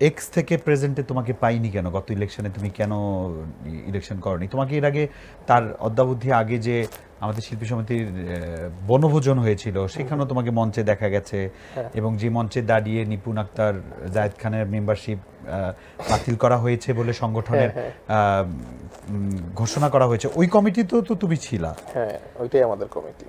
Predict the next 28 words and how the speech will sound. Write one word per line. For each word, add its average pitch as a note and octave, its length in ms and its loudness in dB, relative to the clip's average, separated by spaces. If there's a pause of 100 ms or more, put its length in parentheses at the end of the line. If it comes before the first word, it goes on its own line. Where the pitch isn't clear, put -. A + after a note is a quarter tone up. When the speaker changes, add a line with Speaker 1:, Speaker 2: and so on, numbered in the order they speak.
(140)
Speaker 1:
ওইটাই B2+ 220 2
তোমাদের A#2 300 0
কমিটি। G2 440 0
Speaker 2:
হ্যাঁ। G2 200 -8 (380)
Speaker 1:
এরপর C#3 240 2
তুমি D#3 180 -2
কেন D3 220 4
ইলেকশন G#2+ 360 0
করলে E2 200 -4
না? D2+ 120 -8 (420)
Speaker 2:
আচ্ছা, B2+ 220 4
আমি C3 140 2
এবার C#3 180 12
বলছি, C3+ 320 4
যেটা C#3 180 8
হচ্ছে D#3+ 200 8
ভাইয়া, D3+ 240 12 (260)
ঈদের A#3 520 10 (160)
ঠিক - 140 -4 (220)
পরপরই G3 480 10
হচ্ছে, C#3+ 560 6
আহ, G#2 200 2
আমাদের A#2+ 240 2
ইলেকশনটা A#2+ 440 4
হয়, A#2+ 220 10 (380)
যেটা C#3+ 200 12
হচ্ছে D#3+ 220 10
আমার C#3+ 520 12